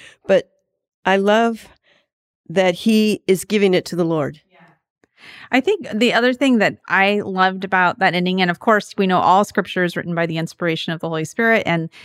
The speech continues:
Speaker 2: these are the Lord's words. And I feel like that end, because it did remind me of Psalm twenty-three too, and it also reminded me of John and the Good Shepherd.
Speaker 1: Uh-huh.
Speaker 2: And I thought, how great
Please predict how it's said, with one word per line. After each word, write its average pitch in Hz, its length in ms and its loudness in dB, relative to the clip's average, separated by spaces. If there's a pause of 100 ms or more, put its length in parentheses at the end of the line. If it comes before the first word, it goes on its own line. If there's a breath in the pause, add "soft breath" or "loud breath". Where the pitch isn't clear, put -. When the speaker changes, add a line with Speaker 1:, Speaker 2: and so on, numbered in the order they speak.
(100)
Speaker 2:
these 180 240 0
are 185 260 4
the 196 80 0
Lord's 180 340 0
words. 160 480 -2 (480 loud breath)
And 202 300 2 (540)
I 220 100 2
feel 311 260 -2
like 285 200 0
that 180 260 -2
end, 208 480 0 (340)
because 208 220 2
it 240 100 2
did 226 180 2
remind 214 300 4
me 233 140 4
of 214 80 0
Psalm 185 200 -2
twenty-three 170 420 -8
too, - 280 -4
and 175 80 -4
it 185 80 2
also 214 240 2
reminded 190 320 2
me 180 120 -2
of 175 80 -4
John 175 520 0 (280 soft breath)
and 180 200 0
the 185 40 -2
Good 202 260 2
Shepherd. - 560 -4
Speaker 1:
Uh-huh. - 560 -20
Speaker 2:
And 233 140 2
I 226 100 2
thought, 214 460 2
how 339 680 0 (420)
great 180 580 -4